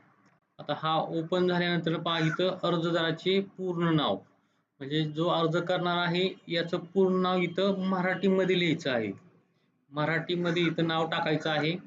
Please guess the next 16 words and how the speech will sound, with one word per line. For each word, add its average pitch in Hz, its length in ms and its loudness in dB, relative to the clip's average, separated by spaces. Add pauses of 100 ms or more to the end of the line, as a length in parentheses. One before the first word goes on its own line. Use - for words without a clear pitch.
(600)
त्यानंतर 180 480 0
ना 180 200 0
या 180 180 2
ठिकाणी, 175 680 0
अ, 156 140 -4 (600)
अर्जदाराचा 175 680 0
मोबाईल 196 420 6
नंबर 170 260 4
टाकायचा 143 460 0
आहे. 113 180 -2 (760)
या 151 60 -2
ठिकाणी 165 280 -4
मोबाईल 170 400 0
नंबर 180 240 0
टाकल्यानंतर 170 640 -2
ना, 180 360 -2